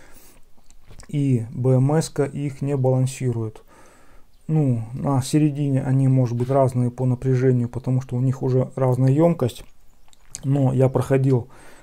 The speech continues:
даже после окончания заряда по этой батарее, и напряжения были разные, то есть было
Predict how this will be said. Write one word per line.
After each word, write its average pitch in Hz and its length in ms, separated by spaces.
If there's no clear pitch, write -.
даже 127 380
после 123 340
окончания 127 540
заряда 151 580
по 139 240
этой 135 200
батарее, 131 580
и 127 400
напряжения 131 640
были 123 220
разные, 143 580
то 131 200
есть 117 100
было 127 400